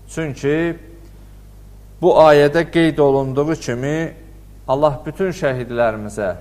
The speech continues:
rəhmət eləsin. Şəhidlər sərvəri ağamız İmam Hüseyin əleyhissalamdan heç zaman onları ayrı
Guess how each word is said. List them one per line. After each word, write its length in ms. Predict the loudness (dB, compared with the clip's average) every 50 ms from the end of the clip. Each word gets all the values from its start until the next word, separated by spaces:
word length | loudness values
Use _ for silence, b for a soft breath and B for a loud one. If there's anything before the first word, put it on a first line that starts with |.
| -14 -12
rəhmət 480 | -6 -4 -4 -4 -4 -4 -6 -6 -6 -6
eləsin. 520 | -4 -4 -4 -6 -8 -10 -12 -12 -12 -12 -14 -18 -20 -20 -20 -20 -20 -20 -20 -20 -20 -20 -20 -20 -20 -20 -20 -20 -20 -20 -20 -20 -20 -20 -20 -20 -20 -20 -20 -20
Şəhidlər 840 | -18 -6 -2 0 0 0 0 -4 -2 2 4 4 4 4 0 -4 -10 -16
sərvəri 800 | -10 -2 2 2 2 2 2 2 0 2 2 0 -4 -4 -6 -4
ağamız 460 | -4 -2 -2 -2 -4 -6 -8 -12 -12
İmam 300 | -10 -8 -8 -8 -8 -8
Hüseyin 320 | -12 -12 -12 -10 -8 -8 -6
əleyhissalamdan 1040 | -6 -6 -6 -6 -8 -10 -12 -12 -8 -8 -6 -4 -4 -4 -6 -8 -10 -10 -10 -10
heç 140 | -10 -12 -12
zaman 380 | -12 -12 -12 -10 -10 -10 -10 -10
onları 380 | -8 -6 -4 -2 -2 -2 -2
ayrı 480 | -2 -2 -4 -4 -4 -6 -6 -6 -6